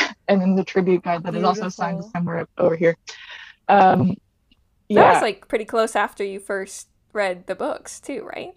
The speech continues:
Speaker 1: Yeah, it was March twentieth. It was three days before the official release of the movie.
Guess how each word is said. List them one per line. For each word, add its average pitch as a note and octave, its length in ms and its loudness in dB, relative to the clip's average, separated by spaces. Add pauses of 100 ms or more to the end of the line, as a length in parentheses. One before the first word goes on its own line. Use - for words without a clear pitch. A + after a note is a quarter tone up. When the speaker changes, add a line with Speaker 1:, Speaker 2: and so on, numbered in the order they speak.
Speaker 1:
Yeah, A3 380 6
it G#3 220 0
was G#3 600 2
March G#3 520 0
twentieth. G3 560 -2
It G3 40 -4
was F#3 180 -6
three G3+ 180 4
days G3+ 240 2
before G3 320 0
the F#3 100 -4
official F#3 420 -4
release F3+ 540 -2
of F3+ 200 -8
the F#3 80 -6
movie. G#3+ 540 2